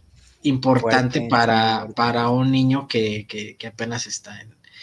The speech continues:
Speaker 1: en desarrollo, ¿no? Por ejemplo, la del Joker, ¿no? O sea, creo que sí tiene temas, este, muy fuertes que, que,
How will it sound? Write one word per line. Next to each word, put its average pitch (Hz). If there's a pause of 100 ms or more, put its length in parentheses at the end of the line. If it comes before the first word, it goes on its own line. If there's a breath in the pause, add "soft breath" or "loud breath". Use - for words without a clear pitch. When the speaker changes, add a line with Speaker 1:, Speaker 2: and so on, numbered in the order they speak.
(300 loud breath)
Speaker 1:
en 107
desarrollo, 113
¿no? 123
Por 110
ejemplo, 113
la 110
del 110
Joker, 117
¿no? 120
O 110
sea, 107
creo 113
que 120
sí -
tiene 117
temas, 110
este, - (480 loud breath)
muy 123
fuertes 120
que, -
que, 107